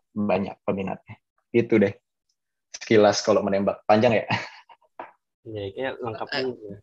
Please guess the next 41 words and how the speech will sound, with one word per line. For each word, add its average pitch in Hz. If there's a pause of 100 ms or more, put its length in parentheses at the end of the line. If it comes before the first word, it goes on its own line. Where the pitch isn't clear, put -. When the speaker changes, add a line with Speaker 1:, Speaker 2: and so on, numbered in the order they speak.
(120)
Speaker 3:
lengkap 160
banget 214
Speaker 1:
Iya, 220
Speaker 3:
ya, 190
Speaker 1:
mau -
nanya 127
Speaker 3:
lumayan 139
Speaker 1:
apa 139
deh? 127
Speaker 3:
banget 110
nih. - (240)
Speaker 1:
Nanya 120
apa 139
deh? 110 (400)
<laughs> 139
Speaker 2:
Yang 123
itu 147 (100)
kagak 143
ngantuk 165
loh, 139
Jerut. 127 (1040)
Speaker 3:
Iya, 196
untung 180
kagak 165
ngantuk. 196
Tapi 208 (320)
pas 190
banget 214
ya, 165 (100)
informasinya 185
tuh 214
benar-benar 175
Speaker 2:
Iya. -
Speaker 3:
langsung 170
nangkep 165
gitu 180
loh. 160
Yang 156
tadinya 170
kita 185
kayak, 175